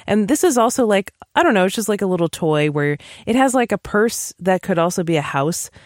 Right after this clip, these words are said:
And then there's Rainbow Dash that's, like, outside of it with her rainbow hair and her, like, glasses 'cause I guess she's doing some aviation or something. She's doing a nice, she's doing a heckin' nice too. Just like that doggo that got the toys.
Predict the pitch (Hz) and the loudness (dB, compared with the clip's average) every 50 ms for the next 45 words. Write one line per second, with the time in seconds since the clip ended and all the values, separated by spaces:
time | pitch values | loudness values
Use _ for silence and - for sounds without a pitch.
0 | - - - - - 170 175 170 170 165 160 160 160 151 151 151 156 160 160 156 | -20 -20 -8 -4 0 2 2 2 2 2 0 0 0 -2 -2 -2 0 0 0 0
1 | 160 156 151 151 135 123 139 160 170 - - - - - 156 151 147 - - 156 | 0 0 2 2 2 2 2 0 -2 -4 -6 -8 -8 -4 -4 -4 -2 -2 -4 -6
2 | 147 - - 160 160 143 - - 165 139 147 165 156 156 156 151 117 147 147 - | -4 -4 -2 -4 -4 -4 -2 -2 0 0 0 0 0 2 0 0 0 -2 -4 -4
3 | 156 143 143 139 135 139 139 139 143 143 143 143 147 139 135 135 135 135 135 135 | -4 -4 -4 -4 -4 -4 -4 -2 -2 -4 -4 -2 -2 -2 -2 0 0 -2 -2 -2
4 | 143 147 139 139 131 123 131 - _ - 139 120 - 127 131 - 139 127 131 135 | -4 -4 -4 -4 -4 -6 -8 -8 _ -8 -8 -8 -8 -8 -8 -8 -6 -8 -8 -8
5 | - - 156 135 135 131 131 139 - - 139 135 127 - - _ - 135 127 127 | -10 -10 -10 -8 -8 -8 -10 -10 -10 -12 -14 -14 -14 -16 -14 _ -6 -6 -4 -4
6 | 131 - 139 131 - 127 131 127 127 117 120 131 - 147 135 135 139 - 151 139 | -6 -6 -8 -6 -6 -6 -6 -6 -6 -6 -8 -8 -6 -6 -4 -4 -4 -4 -6 -4
7 | 143 147 147 151 170 - - - - - - - - - - - _ _ _ - | -4 -4 -4 -4 -6 -10 -16 -20 -20 -20 -20 -20 -20 -20 -20 -20 _ _ _ -2
8 | 427 415 - 254 220 180 165 160 156 147 143 151 170 - - - 214 185 - 185 | -2 0 0 -2 -2 -2 -2 -2 -2 -2 -2 -4 -4 -6 -6 -6 -8 -6 -4 -6
9 | 170 151 143 143 151 143 - - 131 127 120 123 127 - - - 123 117 117 135 | -6 -4 -6 -6 -8 -8 -8 -10 -10 -10 -10 -12 -12 -14 -12 -10 -10 -10 -10 -10
10 | - - 127 - - - 156 151 - 151 147 143 - 151 131 131 135 139 139 139 | -10 -10 -8 -6 -4 -2 -4 -2 -2 -4 -4 -2 -2 -2 0 0 0 0 -2 -2
11 | 139 139 - 139 139 - 135 - - 151 135 139 143 165 - | -4 -4 -4 -6 -6 -6 -10 -8 -6 -4 -2 -2 -2 -4 -6